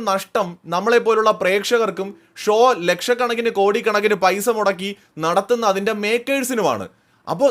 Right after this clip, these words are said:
നമുക്ക് പോലും തോന്നി, പക്ഷെ അയാൾ പോകേണ്ടത് തന്നെയാണ്, അയാൾ ചെയ്തത് തെറ്റ് തന്നെയാണ് എന്ന് നമുക്ക് വരെ തോന്നി. പക്ഷെ അകത്ത് ഇത് നേരിട്ട് കണ്ട ഒറ്റ ഒരെണ്ണത്തിന് ആ തെറ്റ് തുറന്നു പറയാൻ ഒരാളും പറയുന്നില്ല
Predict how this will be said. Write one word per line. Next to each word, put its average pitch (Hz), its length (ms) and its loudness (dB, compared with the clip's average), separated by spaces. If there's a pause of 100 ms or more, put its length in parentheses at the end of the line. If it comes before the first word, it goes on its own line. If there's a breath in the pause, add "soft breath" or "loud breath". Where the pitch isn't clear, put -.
(120)
നമുക്ക് 151 480 -4
പോലും 277 360 0
തോന്നി, 254 260 0
പക്ഷെ 233 240 -2
അയാൾ 220 260 2
പോകേണ്ടത് 214 640 0
തന്നെയാണ്, 185 440 0 (160)
അയാൾ 208 300 6
ചെയ്തത് 196 480 0
തെറ്റ് 190 240 -4 (100)
തന്നെയാണ് 196 460 0 (320 soft breath)
എന്ന് 214 160 -2
നമുക്ക് 247 400 -2
വരെ 269 160 6
തോന്നി. 165 420 -4 (260 soft breath)
പക്ഷെ 175 180 -6
അകത്ത് 247 360 0
ഇത് 247 280 -4
നേരിട്ട് 233 460 0
കണ്ട 240 260 -4
ഒറ്റ 214 440 0
ഒരെണ്ണത്തിന് 233 840 -2
ആ 208 60 0 (160)
തെറ്റ് 202 280 -2 (100)
തുറന്നു 226 320 2
പറയാൻ 208 260 2
ഒരാളും 285 560 2
പറയുന്നില്ല 233 440 0